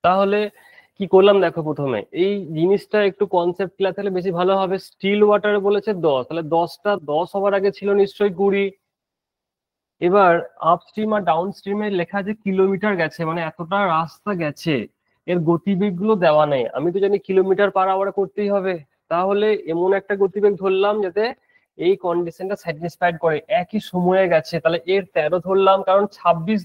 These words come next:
দেখো বেশি কিছুতেই ভাগ যায় না, তেমন চোদ্দটা দেখো দুই আর সাত দিয়েই ভাগ যায়, আরে দুই আর তেরো দিয়েই ভাগ যায়। তাহলে তেরো কিলোমিটার per hour হলে এর লাগছে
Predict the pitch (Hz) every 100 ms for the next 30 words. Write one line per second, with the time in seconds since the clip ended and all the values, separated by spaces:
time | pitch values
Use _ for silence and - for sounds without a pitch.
0 | 208 196 196 226 - _ _ - 147 160
1 | - 226 226 220 226 180 180 196 175 180
2 | 175 151 160 190 - 196 190 170 208 226
3 | 202 196 202 160 202 214 220 220 - 208
4 | 196 180 214 220 202 208 196 202 220 254
5 | 247 _ _ - 185 175 165 202 208 214
6 | 208 196 185 180 202 208 180 156 131 135
7 | 107 _ _ _ _ _ _ _ _ _
8 | - 185 185 165 190 190 208 220 214 214
9 | 202 196 202 202 208 208 214 - 185 196
10 | 196 185